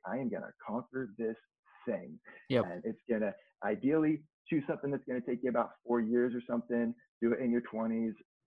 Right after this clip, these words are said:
Speaker 1: and just get it over with, like, and just knock something out and just crush it. And I think that, uh, uh, we need that in our life. Uh,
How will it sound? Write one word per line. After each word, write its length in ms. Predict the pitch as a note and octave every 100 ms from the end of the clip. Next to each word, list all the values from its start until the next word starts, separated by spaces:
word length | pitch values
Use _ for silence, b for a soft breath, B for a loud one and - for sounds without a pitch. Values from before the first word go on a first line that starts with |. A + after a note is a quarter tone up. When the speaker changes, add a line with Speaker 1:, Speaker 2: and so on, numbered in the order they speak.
| -
Speaker 1:
and 100 | G#2+
just 140 | G#2+ _
get 140 | A2 A2
it 80 | B2
over 260 | A#2+ A#2+
with, 280 | A#2+ A#2 A#2+ - -
like, 280 | A2+ A2 G#2 _ -
and 120 | A2
just 160 | A#2+ A2+
knock 380 | G#2 G#2+ G#2+ -
something 320 | C#3 B2 B2
out 280 | A2+ G#2+ G#2+ _ _ -
and 120 | A2
just 140 | A2 - -
crush 280 | - C3+ C#3+
it. 180 | F2 - b b -
And 260 | G#2 G#2+ -
I 100 | A2
think 260 | - A#2 G#2+
that, 220 | A2+ G#2+ - _ _ -
uh, 240 | G#2+ G2+ F#2+ - -
uh, 160 | G2+ G2 G#2
we 140 | A2+
need 420 | A2+ A2+ A#2+ C#3 A#2+
that 160 | -
in 80 | A#2+
our 140 | A2
life. 420 | G#2 A2 A#2+ G2+ G2+ _ b b b -
Uh, 140 | G2+